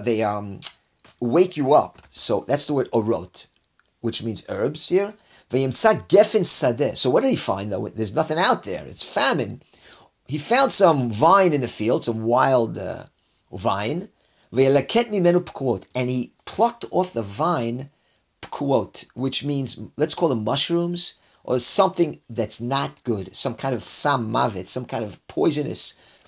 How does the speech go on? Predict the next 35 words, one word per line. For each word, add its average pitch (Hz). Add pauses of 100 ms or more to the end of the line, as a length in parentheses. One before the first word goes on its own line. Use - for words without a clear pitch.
(400)
food, 196 (320)
substance, - (580)
and 165
he 160
took 240
it, 208 (220)
these 143
pkuot, 127
he 131
didn't 139
know 110
they 107
were 104
poisonous, 110
these 107
mushrooms, 170 (640)
and 147
he 156
puts 240
it, 190
melos 139
bigdo, 104
he 139
fills 190
up 190
his 147
garment 123
with 90
it. 76
I 123
mean, 127 (200)
he 170
doesn't 226
even 185
have, 165